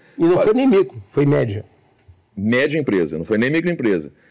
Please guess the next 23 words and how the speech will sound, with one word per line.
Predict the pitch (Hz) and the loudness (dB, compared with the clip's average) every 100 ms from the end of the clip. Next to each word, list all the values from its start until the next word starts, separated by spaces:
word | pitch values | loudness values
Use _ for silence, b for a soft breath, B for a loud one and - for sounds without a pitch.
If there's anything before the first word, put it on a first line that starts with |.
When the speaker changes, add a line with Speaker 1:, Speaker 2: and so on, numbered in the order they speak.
| b _ | b _
Speaker 2:
Foi | 110 | -2
uma, | 120 120 107 | 0 -2 -2
uma | 113 104 | -2 -2
empresa | 95 104 95 | 0 0 0
de | 92 | -2
porte | - 90 165 | -4 -4 -2
médio, | 131 120 151 190 b b b 123 | 0 2 0 -6 b b b -4
onde | 123 | -2
você | 139 143 156 | -2 -2 -4
pediu | 151 147 113 123 226 | -4 -4 -2 0 0
pra | 226 | 2
ela | 147 131 | 0 -2
que | |
constituísse | - 123 120 - 123 160 185 | -6 -8 -8 -4 0 0 0
a | 143 | -4
sociedade | - - 95 101 139 175 | -4 -2 0 0 -2 -4
pra | 190 | -8
que | 180 262 | -8 -4
ela | 180 202 | -2 -2
pudesse, | 208 131 113 110 | -2 0 0 0
inclusive, | 151 160 120 131 220 233 | -2 0 0 -2 -4 -4
celebrar | - 202 160 123 117 | -4 -2 0 -2 -4
contratos | 120 107 98 87 - | -6 -4 -2 -4 -8